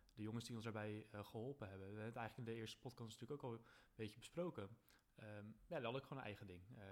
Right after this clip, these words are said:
die deden het op vriendschappelijke basis en daar zijn we ook enorm dankbaar voor. Eh, maar onze ambitie is ongeremd. En ja, wat, wat ga je doen? Je hebt een ongeremde ambitie. Ehm, maar je v-, de verwachting die je op een ander projecteert, wat overigens niet eerlijk is, daar moeten we ook, ehm, even onze eigen verantwoordelijkheid ook voor nemen, dat hebben we ook gedaan.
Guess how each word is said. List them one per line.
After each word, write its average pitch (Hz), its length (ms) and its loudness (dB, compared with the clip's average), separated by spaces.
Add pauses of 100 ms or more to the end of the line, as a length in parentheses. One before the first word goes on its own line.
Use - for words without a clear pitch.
(120)
die 101 100 0
deden 110 240 4
het 110 100 0
op 107 100 -2
vriendschappelijke 113 540 -2
basis 117 380 2
en 104 140 -2
daar 101 100 -2
zijn 107 120 -4
we 107 60 -4
ook - 80 -10
enorm 104 260 -2
dankbaar 117 320 -4
voor. 107 260 -6 (640)
Eh, 104 80 -2 (140)
maar 107 120 0
onze 127 180 4
ambitie 127 320 4
is 107 80 2
ongeremd. 117 440 2
En 107 60 -2
ja, 143 260 -2
wat, 143 200 0
wat 135 180 0
ga - 100 2
je - 60 4
doen? 117 260 0
Je - 60 -8
hebt 110 100 -2
een 135 80 -4
ongeremde 127 420 2
ambitie. 156 520 0 (480)
Ehm, 117 400 4 (480)
maar 120 180 2
je 120 100 4
v-, - 120 -8 (240)
de 131 220 -8
verwachting 143 420 2
die 131 80 4
je 127 60 4
op 131 60 -4
een 123 100 2
ander 143 200 2
projecteert, 123 500 2
wat 113 160 0
overigens 117 380 2
niet 113 160 2
eerlijk 135 300 0
is, 160 160 0
daar 135 80 -4
moeten 113 180 -2
we 127 60 0
ook, 135 160 -2
ehm, 120 240 2 (220)
even 113 360 -2 (320)
onze - 160 -2
eigen 117 200 4
verantwoordelijkheid 135 640 4
ook 123 120 2
voor 120 140 0
nemen, 117 160 4
dat 113 100 2
hebben 107 200 2
we 110 60 2
ook - 60 -6
gedaan. 139 380 2